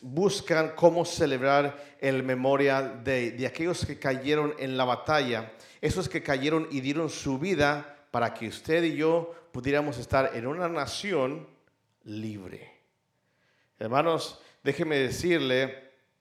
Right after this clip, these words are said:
que en ese tiempo se le da honor a aquellos que cayeron,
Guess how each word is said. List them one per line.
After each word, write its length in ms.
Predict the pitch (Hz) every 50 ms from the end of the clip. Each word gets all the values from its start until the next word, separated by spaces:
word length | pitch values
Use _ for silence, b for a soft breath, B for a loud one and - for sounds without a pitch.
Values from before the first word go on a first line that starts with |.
| _ _ _ _ _ _ _
que 580 | _ - 127 127 123 120 104 - - - - - _
en 80 | 131 131
ese 240 | 147 135 - 156 -
tiempo 520 | - 147 160 160 165 165 160 165 170 165
se 120 | - -
le 100 | 139 123
da 360 | 120 123 135 135 139 143 143 -
honor 480 | - 127 127 127 139 147 147 147 147 -
a 60 | 120
aquellos 340 | 117 - 139 143 143 - -
que 200 | - 131 117 120
cayeron, 680 | - 135 117 113 127 139 147 147 156 156 156 151 143